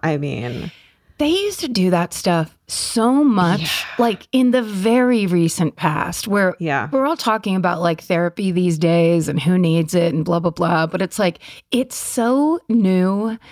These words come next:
Speaker 2: to
Speaker 1: Uh-huh.
Speaker 2: be handling anything with emotional intelligence or awareness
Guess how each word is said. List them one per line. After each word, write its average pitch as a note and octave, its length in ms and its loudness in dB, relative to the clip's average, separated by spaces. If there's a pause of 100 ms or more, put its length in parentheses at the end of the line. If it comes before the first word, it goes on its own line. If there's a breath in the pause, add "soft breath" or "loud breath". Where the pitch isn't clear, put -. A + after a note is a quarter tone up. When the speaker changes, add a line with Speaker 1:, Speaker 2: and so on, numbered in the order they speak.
(240 loud breath)
Speaker 2:
to G#3+ 120 0
Speaker 1:
Uh-huh. D3+ 120 2
Speaker 2:
be G3 180 0
handling G3+ 640 0
anything F3+ 800 0 (320 loud breath)
with F#3 240 0
emotional F3 800 2
intelligence E3+ 760 0
or E3+ 560 0 (560 soft breath)
awareness E3+ 840 0